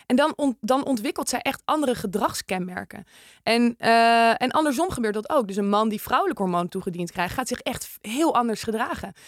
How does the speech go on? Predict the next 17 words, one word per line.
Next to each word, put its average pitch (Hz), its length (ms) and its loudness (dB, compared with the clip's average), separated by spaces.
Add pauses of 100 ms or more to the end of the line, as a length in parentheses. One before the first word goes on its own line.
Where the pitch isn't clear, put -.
(220)
Dus 240 120 -2
die 269 100 2
persoonlijkheidskenmerken, 180 1400 -2 (320)
eh, 233 240 6
zijn 269 200 2
wel 269 160 4
degelijk 254 420 2
hormonaal 220 460 2
gebonden. 214 500 -2
En 190 140 -4
daar 226 200 2
is 208 100 -4
dus 208 140 -4
heel 277 300 2
veel 254 200 0
bewijs 196 400 0
voor. 185 280 -6